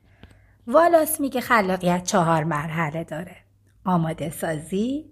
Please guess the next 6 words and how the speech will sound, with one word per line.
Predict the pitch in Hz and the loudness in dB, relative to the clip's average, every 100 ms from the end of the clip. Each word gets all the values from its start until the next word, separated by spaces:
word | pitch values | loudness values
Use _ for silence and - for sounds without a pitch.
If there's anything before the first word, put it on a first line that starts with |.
| _ _ _ | _ _ _
شکلگیری، | - - 185 151 - 185 170 151 156 170 214 254 - _ _ _ - | -8 0 0 0 -6 -6 -2 -2 0 0 0 -2 -8 _ _ _ -4
روشننگری | 190 165 135 180 147 151 160 151 156 151 180 302 311 | 0 0 -2 -4 -4 -4 -4 -4 -6 -4 -4 -2 0
و | 240 | 2
نهایتاً | 180 175 180 180 175 196 262 294 | 2 0 0 0 -2 -2 -4 -4
تایید. | - 180 170 - - _ _ _ _ _ _ _ _ _ _ _ _ _ _ _ _ _ _ _ _ _ | -6 -8 -8 -18 -20 _ _ _ _ _ _ _ _ _ _ _ _ _ _ _ _ _ _ _ _ _
توی | - | -14